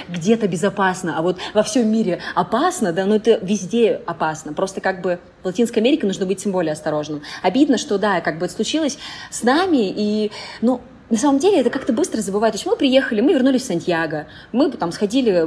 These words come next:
банковские карточки перевыпустили, деньги, слава богу, у нас налички было мало,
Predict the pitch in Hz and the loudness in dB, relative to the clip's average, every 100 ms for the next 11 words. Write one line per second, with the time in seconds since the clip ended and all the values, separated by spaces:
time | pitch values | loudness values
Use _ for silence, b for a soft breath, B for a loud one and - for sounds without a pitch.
0 | 160 - - - 208 226 - 208 226 220 | 0 -6 -8 2 2 2 -2 0 0 -2
1 | 220 180 175 165 160 160 - 151 156 147 | -6 -2 -2 -2 -6 -12 -4 -4 -2 -4
2 | 160 202 254 214 208 190 202 196 175 196 | 0 2 2 0 -4 0 0 0 0 -2
3 | - 226 240 - 175 170 180 247 302 160 | -2 -2 -2 -2 -2 -2 0 -2 -2 -4